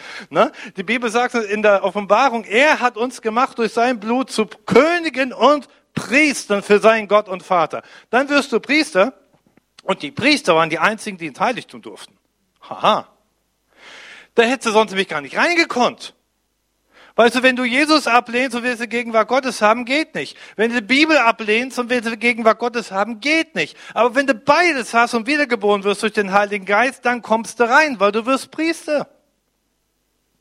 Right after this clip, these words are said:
Priester Gottes des Höchsten. Und die dürfen ihm nahen. Und so müssen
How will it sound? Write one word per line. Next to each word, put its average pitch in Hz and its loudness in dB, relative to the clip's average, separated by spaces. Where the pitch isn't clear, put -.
Priester 180 -2
Gottes 208 -2
des - -4
Höchsten. - -6
Und 202 -2
die 269 2
dürfen 269 2
ihm 247 -4
nahen. 262 -4
Und 175 -14
so 202 2
müssen 240 0